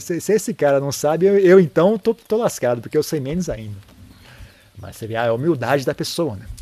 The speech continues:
Às vezes é isso, né? A pessoa que só, só, só tem noção de quanto ela não sabe quando ela faz algum progresso com a prática, né?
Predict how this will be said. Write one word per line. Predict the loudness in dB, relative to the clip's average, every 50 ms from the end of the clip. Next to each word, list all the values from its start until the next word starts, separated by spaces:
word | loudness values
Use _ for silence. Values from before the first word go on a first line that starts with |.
| -16 -16 _ _ -20 _ _ _ -20 -20 _ -20 _ _ -16
Às | -12 -8
vezes | -6 -4 0 2
é | 2 2
isso, | 0 -2 -4 -6
né? | -8 -8
A | -6
pessoa | -6 -6 -6 -2 -2 -2 -2
que | -2 -2
só, | -2 -2 -2
só, | -2 -6 -12 -8 -6 -6 -6
só | -2 -2 -2 0
tem | 0 -2 -2
noção | 0 -2 -2 -4 -2 0 2 2 2 0 -4 -10 -16 _ _ _ _ _ _ _ _ _ -10
de | -8 -8 -8
quanto | -10 _ 2 4 4 4 4 4 4
ela | 4 4 4
não | 2 -2 -4 -4
sabe | -4 -2 0 0 2 2 0 0 -2 -4 -6
quando | -4 -2 0 0
ela | 0 2
faz | 2 2 2 2
algum | 0 0 -2
progresso | 0 0 0 2 2 2 0 -2 -2 -6 -6
com | -4 -4
a | -4
prática, | -4 -8 -10 -10 -10 -12 -18 -18 -18
né? | -18 -18